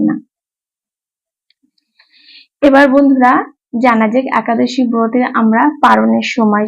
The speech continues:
কখন। নির্জলা একাদশী ব্রত আমরা করব আঠারোই জুন এবং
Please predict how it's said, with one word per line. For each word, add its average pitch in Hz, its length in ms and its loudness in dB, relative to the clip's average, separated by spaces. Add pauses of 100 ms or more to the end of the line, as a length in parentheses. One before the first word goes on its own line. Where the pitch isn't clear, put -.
(140)
কখন। 214 340 -2 (960)
নির্জলা 285 520 4
একাদশী 302 440 2
ব্রত 269 360 0 (720)
আমরা 254 260 4 (140)
করব 247 260 2 (160)
আঠারোই 285 480 2
জুন 269 240 2 (360)
এবং 262 220 2